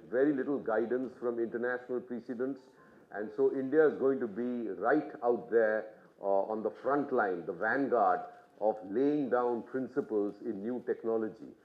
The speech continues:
So that's a, that's a challenge, and we'll muddle through,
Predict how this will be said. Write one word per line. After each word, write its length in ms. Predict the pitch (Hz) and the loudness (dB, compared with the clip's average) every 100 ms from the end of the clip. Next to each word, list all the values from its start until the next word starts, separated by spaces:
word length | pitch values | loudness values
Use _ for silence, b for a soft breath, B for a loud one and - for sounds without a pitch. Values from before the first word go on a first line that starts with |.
| b b | b b
So 60 | 147 | 4
that's 200 | 202 208 | 6 8
a, 140 | 208 151 | 6 6
that's 200 | 170 - | 4 4
a 80 | - | 2
challenge, 420 | 170 131 104 143 - | 6 6 4 -2 -2
and 140 | 120 | 0
we'll 200 | 127 143 | 2 2
muddle 380 | 127 143 156 135 - | 4 4 4 0 -2
through, 240 | 120 107 | -2 -2